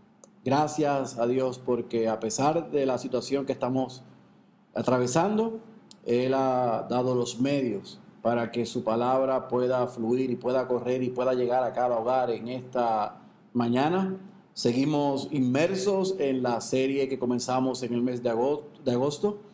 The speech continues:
el Sermón del Monte, el sermón más importante de la historia, predicado por el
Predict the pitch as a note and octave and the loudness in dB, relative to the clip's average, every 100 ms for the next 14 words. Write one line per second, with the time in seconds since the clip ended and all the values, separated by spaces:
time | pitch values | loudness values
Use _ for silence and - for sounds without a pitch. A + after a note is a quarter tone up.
0 | - - - A#2 A#2+ A2+ B2 B2+ B2 A2+ | -20 -10 -4 -2 0 0 0 0 0 0
1 | B2 D#3 E3+ F#3 F#3+ F#3 A#2 A2+ - A2+ | 0 0 0 0 0 -2 -2 -2 -4 -2
2 | A2+ C3 C3 B2+ A#2 B2+ A#2 A2 - B2+ | 0 0 0 -2 -2 -6 -2 -4 0 0
3 | C#3+ - D3+ C#3+ A#2+ A2 A2 - C#3+ D#3 | 0 0 0 2 0 -2 -4 -2 0 2
4 | F#3+ - A#2+ A2 A2 C3 C3+ B2+ B2 A#2 | 0 0 -2 -2 0 0 2 -2 0 0
5 | A2+ | -2